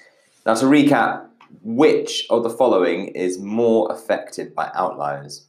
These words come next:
Is it the range or the interquartile range? So which is more affected by outliers? The range or the interquartile range? Well, if you remember, the interquartile range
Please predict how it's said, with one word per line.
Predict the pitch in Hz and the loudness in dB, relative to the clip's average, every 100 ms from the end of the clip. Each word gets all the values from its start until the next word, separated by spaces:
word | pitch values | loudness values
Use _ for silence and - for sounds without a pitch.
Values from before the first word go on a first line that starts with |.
| _ | _
Is | 92 | -10
it | 92 | -8
the | 87 | -8
range | 87 95 107 120 143 143 - | -4 0 0 -2 -4 -6 -8
or | - | -8
the | - | -8
interquartile | - 92 92 - - 90 - - 73 | -6 -6 -8 -12 -4 -2 0 -2 -2
range? | 71 69 - - - | -4 -10 -16 -20 -14
So | - | -4
which | 92 - | -2 -2
is | 113 | -2
more | 98 107 113 110 107 - - | 0 4 6 6 4 2 -2
affected | - 92 - - 76 - - _ _ _ | -2 -2 -2 -8 -10 -10 -16 _ _ _
by | 80 | -4
outliers? | 80 73 67 71 67 - - _ _ | -2 -4 -4 -4 -6 -10 -18 _ _
The | 78 | -8
range | 76 95 98 98 92 90 | 0 2 2 -2 -6 -6
or | 76 | -4
the | 78 - 78 | -4 -6 -8
interquartile | 80 - 73 - - - | -12 -6 -6 -4 -4 -4
range? | 53 - - - _ _ _ _ _ _ _ _ _ _ _ _ _ _ _ _ - | -6 -10 -18 -20 _ _ _ _ _ _ _ _ _ _ _ _ _ _ _ _ -4
Well, | 98 | 0
if | |
you | 131 | 2
remember, | 131 113 | 4 4
the | 120 | 4
interquartile | 120 - 127 113 117 104 | 2 2 4 4 4 4
range | 101 98 95 92 | 4 2 0 -2